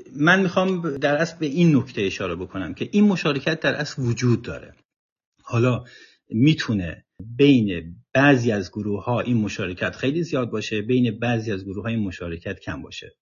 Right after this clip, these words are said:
اونطور که اشاره کردی، سوئد، خب، می‌دونی که سوئد کشور انجمن هاست. اصلاً، اه، یعنی، م،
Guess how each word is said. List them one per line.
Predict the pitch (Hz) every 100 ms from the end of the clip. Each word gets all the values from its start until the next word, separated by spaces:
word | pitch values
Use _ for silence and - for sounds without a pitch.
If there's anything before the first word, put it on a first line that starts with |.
| _
اونطور | 180 185 180
که | 175 165
اشاره | 156 151 151
کردی، | 147 143 131 135 127 123 123 -
سوئد، | - 143 139
خب، | - 113
می‌دونی | 117 104 90 87
که |
سوئد | 85 123 123
کشور | 123 101 - 110 -
انجمن | 98 101 98 95 90 85
هاست. | 82 85 - - -
اصلاً، | - 107 104 - - - - _ _
اه، | 104
یعنی، | 101 95 113 120 113
م، | 120